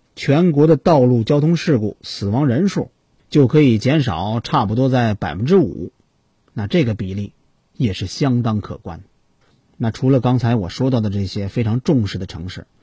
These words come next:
大家再看看我们所在的城市，我们身边的城市，早晚高峰里边，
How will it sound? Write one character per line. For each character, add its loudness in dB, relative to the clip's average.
大 0
家 2
再 2
看 0
看 2
我 -8
们 -6
所 -10
在 0
的 -2
城 -14
市， -16
我 -4
们 -2
身 -2
边 0
的 0
城 -12
市， -18
早 2
晚 4
高 0
峰 4
里 0
边， -8